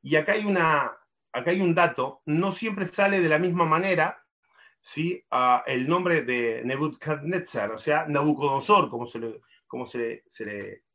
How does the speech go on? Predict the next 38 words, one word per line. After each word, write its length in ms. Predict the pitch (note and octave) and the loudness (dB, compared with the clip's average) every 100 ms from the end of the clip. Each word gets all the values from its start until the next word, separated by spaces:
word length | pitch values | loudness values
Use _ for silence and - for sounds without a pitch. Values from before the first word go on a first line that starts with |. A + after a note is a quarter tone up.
| _ _ _ | _ _ _
se 200 | _ - | _ -8
le 140 | A#2 A#2 | -6 0
conoce. 520 | C#3+ E3+ - - - _ _ _ _ - | 2 2 0 -8 -20 _ _ _ _ 2
Hay, 400 | E3+ F#3 F3+ - - | 4 4 2 -8 -2
eh, 460 | B2 B2 A#2+ - _ - | 0 0 -2 -8 _ -20
so-, 280 | - - - | -20 -18 -16
solamente 600 | - F3 E3+ F3 F3+ F3 | -2 2 2 2 2 2
hay 160 | D#3 C#3+ | 2 0
diez 220 | C#3+ E3+ | -2 -2
veces 240 | F3 E3+ | -2 -4
que 100 | D3+ | -8
se 140 | C#3+ C#3 | -8 -6
le 120 | C3+ | -4
trata 280 | E3 D#3+ D#3 | -4 0 0
de 60 | |
una 180 | D#3+ D#3+ | 0 0
manera 320 | D3+ D#3 E3+ | 0 0 0
y 60 | E3 | 0
luego 220 | D3 C#3+ | 0 -2
las 140 | C3 | -2
otras 260 | C#3+ D3 C3+ | -4 -6 -6
veces 420 | D3 C#3 D3 - B2+ | -6 -6 -10 -10 -6
va, 280 | B2 A#2+ - _ _ B2+ | -4 -4 -10 _ _ -2
va 120 | C3+ | 0
cambiando, 760 | C#3+ D3 D#3 E3+ D3 B2+ D#3+ _ _ _ _ _ - | 0 -2 0 2 0 -4 -10 _ _ _ _ _ -8
eh, 840 | B2 A#2 A2+ A2 A2+ A2+ A2+ - | -4 -2 -2 -2 -4 -6 -10 -14
y 300 | A#2+ A#2 A#2 | -12 -8 -8
va 180 | A#2+ C#3+ | 0 0
cambiando 340 | D3 C#3+ D#3 C#3 | 0 0 -2 -2
por 120 | C3 | -6
una 180 | B2+ C#3 | -2 0
Aleph 280 | B2+ A2+ - | -2 -6 -10
y, 380 | B2 A2+ A#2+ B2 | -10 -8 -10 -6
y 40 | |
cambia 260 | D3 D3 C#3+ | -4 -2 -2
su 180 | - A#2+ | -4 -6
gematría 600 | A#2+ - A2+ A#2+ B2+ A#2 | -6 -6 -8 -6 -6 -6
también. 360 | A#2+ D3 G#2 | -4 -4 -6